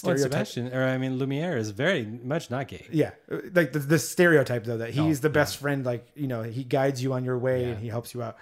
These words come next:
Speaker 2: Um, most of them are French. It just seems that way.
Speaker 1: Yep.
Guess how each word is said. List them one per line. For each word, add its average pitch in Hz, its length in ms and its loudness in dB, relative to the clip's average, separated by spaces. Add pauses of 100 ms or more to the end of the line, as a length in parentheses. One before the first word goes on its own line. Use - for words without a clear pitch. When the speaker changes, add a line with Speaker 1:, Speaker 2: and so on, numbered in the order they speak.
(340)
Speaker 2:
Um, 104 400 -8 (800)
most 165 340 6
of 220 80 2
them 175 160 4
are 151 60 6
French. - 440 0
It 135 160 -4
just 143 200 -2
seems 160 180 0
that 123 140 -4
way. 104 180 -10 (200)
Speaker 1:
Yep. 104 180 -12